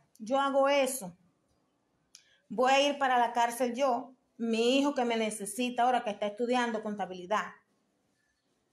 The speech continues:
que me necesita, voy, va a estar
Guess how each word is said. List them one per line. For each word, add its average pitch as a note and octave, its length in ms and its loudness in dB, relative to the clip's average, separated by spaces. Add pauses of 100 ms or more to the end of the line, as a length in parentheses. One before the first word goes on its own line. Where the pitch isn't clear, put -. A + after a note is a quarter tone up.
que G#3 120 -8
me G3 100 -4
necesita, F#3 800 -6 (680)
voy, G#3 260 -2 (160)
va A3 80 2
a A3+ 40 0
estar A#3 480 -2